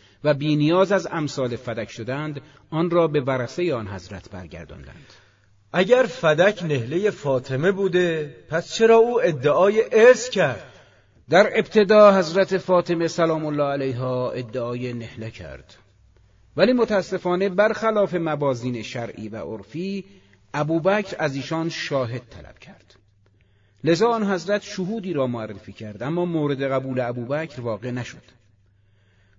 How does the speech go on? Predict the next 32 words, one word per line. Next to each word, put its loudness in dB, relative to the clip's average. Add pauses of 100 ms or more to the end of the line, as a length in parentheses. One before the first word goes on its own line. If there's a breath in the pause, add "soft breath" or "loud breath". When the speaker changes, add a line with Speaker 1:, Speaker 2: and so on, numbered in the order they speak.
Speaker 1:
پس 2
از 0
اینکه -2
از -2
این -8
طریق -4
اقامهٔ -2
حق -10 (120)
محقق -8
نشد، -6 (460)
ادعای -6
ارث -12
کردند. -20 (220)
Speaker 2:
آیا 4
شما -4 (440)
دلیلی 0
بر 0
این -8
ادعایتان -4
دارید؟ -4 (540)
Speaker 1:
بله، 4
یکی 2
از 8
متعصب‌ترین -2
علمای 0
اهل -4
سنت -6
به -8
این -4
نکته -10
اشاره -8
کرده. -18